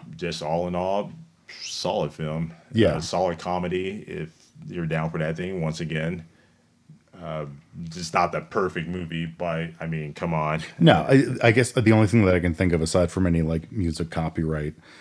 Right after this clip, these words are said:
Speaker 2: uh, David Cross's portrayal is maybe a little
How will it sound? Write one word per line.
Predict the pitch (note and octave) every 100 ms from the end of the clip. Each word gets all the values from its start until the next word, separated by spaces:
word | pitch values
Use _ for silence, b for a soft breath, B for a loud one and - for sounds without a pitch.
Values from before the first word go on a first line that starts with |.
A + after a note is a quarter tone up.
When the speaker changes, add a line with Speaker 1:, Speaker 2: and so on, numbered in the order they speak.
| b _
Speaker 2:
uh, | - D2+ C#2 - _ _ _ _ A2 G#2 G2+
David | A2+ F#2+ E2+
Cross's | G#2+ F2+ E2+ F#2
portrayal | - E2+ - F#2+ E2+ E2+ E2
is | E2
maybe | A#2 G2 F2
a | E2+
little | F2 E2 D#2